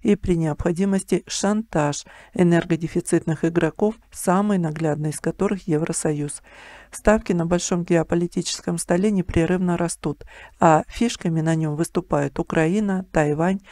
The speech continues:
и триллионы кубометров арктического газа.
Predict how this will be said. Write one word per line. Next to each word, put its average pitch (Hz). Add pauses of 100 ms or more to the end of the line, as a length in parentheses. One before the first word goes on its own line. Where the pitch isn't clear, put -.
(260)
и 220
триллионы 170
кубометров 170
арктического -
газа. 151